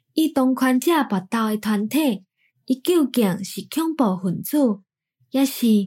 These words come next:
伊其实是为了人民设想，才来推翻独裁政权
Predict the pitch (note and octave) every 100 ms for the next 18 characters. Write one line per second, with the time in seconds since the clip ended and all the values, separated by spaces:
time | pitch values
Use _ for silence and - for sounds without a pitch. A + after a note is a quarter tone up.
0 | - _ _ A#3 A#3 B3+ B3+ B3 C4 A#3
1 | G#3+ A3+ G#3 F#3 A3 E4 C#4+ B3 A#3+ G#3
2 | F#3 G#3+ D4 - D#4 B3 G#3+ - _ _
3 | _ - D#4+ C#4+ A#3+ - A#3 A3+ D#4+ E4
4 | D#4 G3 F3+ F#3 F#3 B3 D#4+ B3 G#3+ F#3
5 | F3+